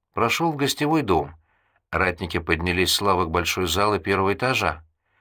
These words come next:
Дмитрий оглядел их, сказал Гордей: "Я, князь, Горбун, тута, Филат, на месте, и Баймак с Агишем, мы".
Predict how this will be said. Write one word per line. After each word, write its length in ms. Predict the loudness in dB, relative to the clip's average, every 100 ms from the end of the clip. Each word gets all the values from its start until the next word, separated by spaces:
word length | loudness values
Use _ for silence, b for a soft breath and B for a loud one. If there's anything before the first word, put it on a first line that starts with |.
| _ _ _ _ _ _
Дмитрий 520 | -10 -4 -2 0 2
оглядел 480 | 2 2 0 2 2
их, 240 | 2 -2 -14 _
сказал 400 | -4 0 2 2
Гордей: 440 | 2 0 0 0 -4 _ _ -12
"Я, 340 | -2 0 0
князь, 440 | -2 -2 -2 -2 b b b -6
Горбун, 520 | -2 0 0 -2 -2 _ _ _
тута, 440 | -4 -2 -2 -2 -6 _ _
Филат, 560 | -2 2 4 2 0 _ _ _
на 200 | -4 -2
месте, 500 | 0 0 -2 -4 -6 _ _ _ _ _
и 380 | 0 2 0 -6 _ _ _ _ _ _
Баймак 580 | 0 2 4 4 2 2
с 80 |
Агишем, 580 | -2 0 0 0 -2 -6 -14 _
мы". 440 | -6 -2 -2 -4